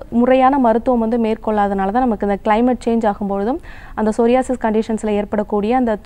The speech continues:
சோ-, மீன் செதில் மாதிரி உரியக்கூடிய தன்மை வந்து நமக்கு அதிகமாகும். ஏன் வந்து இந்த மாதிரி climate சேஞ்ச் ஆகும்பொழுது நமக்கு அந்த ஸ்கின்ல இருக்கக்கூடிய தொந்தரவுகள் வந்து அதிகமாகுது அப்படின்னா,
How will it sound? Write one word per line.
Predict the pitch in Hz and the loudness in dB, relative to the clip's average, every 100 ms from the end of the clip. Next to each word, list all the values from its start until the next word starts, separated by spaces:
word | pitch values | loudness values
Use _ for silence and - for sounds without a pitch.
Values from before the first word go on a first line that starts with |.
| - | -2
சோ-, | 240 214 208 208 - - | 0 2 2 0 -4 -2
மீன் | 226 262 240 | 2 2 2
செதில் | 233 226 | 2 2
மாதிரி | 233 214 233 | 2 2 2
உரியக்கூடிய | 214 220 214 208 196 | 2 0 0 -2 0
தன்மை | 208 214 233 | -2 0 0
வந்து | 214 | -2
நமக்கு | 226 196 190 | -4 -2 -2
அதிகமாகும். | 190 202 185 175 - - - - | -2 -4 -4 -6 -12 -16 -18 -6
ஏன் | 226 269 311 | 0 2 4
வந்து | 269 262 | 4 4
இந்த | 254 220 | 4 4
மாதிரி | 233 240 | 2 2
climate | 233 233 247 - | 2 2 0 0
சேஞ்ச் | 233 226 208 | -2 0 0
ஆகும்பொழுது | 208 208 233 | 0 -2 -2
நமக்கு | 220 196 202 | -2 -2 -2
அந்த | 196 - | -2 -2
ஸ்கின்ல | 233 233 | 0 2
இருக்கக்கூடிய | 226 - 214 208 202 | -2 -4 -2 -2 -2
தொந்தரவுகள் | 208 226 226 220 | -2 -2 -2 -2
வந்து | 202 214 | -2 -2
அதிகமாகுது | 196 202 214 202 190 202 | -2 -4 -2 -2 -4 -6
அப்படின்னா, | 190 175 202 | -6 -4 -4